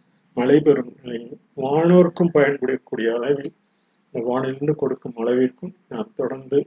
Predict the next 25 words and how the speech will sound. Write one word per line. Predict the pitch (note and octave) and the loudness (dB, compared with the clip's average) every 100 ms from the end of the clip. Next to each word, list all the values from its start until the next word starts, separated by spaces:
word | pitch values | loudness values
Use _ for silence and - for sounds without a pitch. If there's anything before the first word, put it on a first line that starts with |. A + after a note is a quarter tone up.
| - _ _ _ _ - | -4 _ _ _ _ -18
இந்த | C3 A#2+ A2+ A2+ | -12 -8 -8 -4
வழிபாடு | B2 C#3 D3 C#3+ B2+ B2 | -2 0 2 2 2 0
சொட-, | - C#3 C3+ C#3 - | -4 -4 -2 -6 -2
தொடர்ந்து | D3 E3 F3 F3+ | 0 2 2 2
நாம் | C#3 C3 C#3 - _ B2+ | 0 -4 -6 -14 _ -10
நம் | B2 - _ | -10 -10 _
அகத்தினில் | C#3 D3 D#3 - D3 C#3+ E3+ - | -8 0 0 0 -2 -2 -4 -8
நல்ல | B2+ B2 C3 C3 - _ | -10 -4 -2 -2 -4 _
ஒரு | G#2+ B2 | -6 -6
சிறந்த | - C#3+ D3 C#3+ | -2 0 0 -2
வழிபாட்டினை | B2 B2 B2+ C3+ C#3+ - B2+ - _ _ _ _ _ _ | -6 -6 -4 -2 -4 -6 -14 -16 _ _ _ _ _ _
ஒரு | C3+ B2+ B2+ | -6 -4 -4
ஒளி | C#3 C#3+ C#3 | 0 0 0
எழுப்பி | C3+ C3 - - G#3+ | 0 -2 -4 -12 -12
நாம், | D3+ C3 B2 B2 _ _ _ _ _ _ _ _ - | -8 -10 -10 -14 _ _ _ _ _ _ _ _ -18
ஆஹ், | C3 B2+ | -10 -8
அமைதியாகவும் | B2+ C#3 D3 C#3+ B2+ C#3+ C#3+ - | 0 2 4 4 4 0 -10 -10
அந்த | - C3 A#2+ | -10 -6 -4
ஒளி | B2 C#3+ D3+ | 0 2 2
எழுப்பும்போது | C3+ C#3 - C3+ A2+ G#2+ A#2+ - | 2 -2 -6 -4 -4 -4 -8 -10
நம் | C3 C#3 D#3 _ _ _ _ D3 | -8 -8 -12 _ _ _ _ -12
அகத்தினில் | - E3 - - C#3+ D3 | 0 0 0 -2 0 0
உள்ள | C3 B2+ A#2+ A2+ _ _ _ _ C3+ | 0 0 -2 -4 _ _ _ _ -8
நாம் | C3+ C#3 | -6 -2
எண்ணும் | B2 C#3 E3 | -2 -2 -2